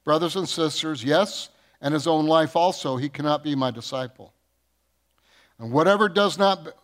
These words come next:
and whoever does not bear his cross and come after me cannot be my disciple.'"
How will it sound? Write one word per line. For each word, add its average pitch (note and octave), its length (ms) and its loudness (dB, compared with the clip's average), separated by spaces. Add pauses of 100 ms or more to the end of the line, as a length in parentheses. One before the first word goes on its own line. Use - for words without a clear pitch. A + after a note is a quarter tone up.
(160)
and F3 320 2 (320)
whoever G3+ 640 4
does E3 300 2
not F3+ 280 2
bear F#3 260 2
his D#3+ 140 -4
cross D3 580 2
and D3+ 160 -6
come E3+ 200 -2
after D3 720 -2
me A#2+ 400 -8 (320)
cannot D#3 340 2
be D3+ 100 0
my C#3 220 2
disciple.'" D3 680 -4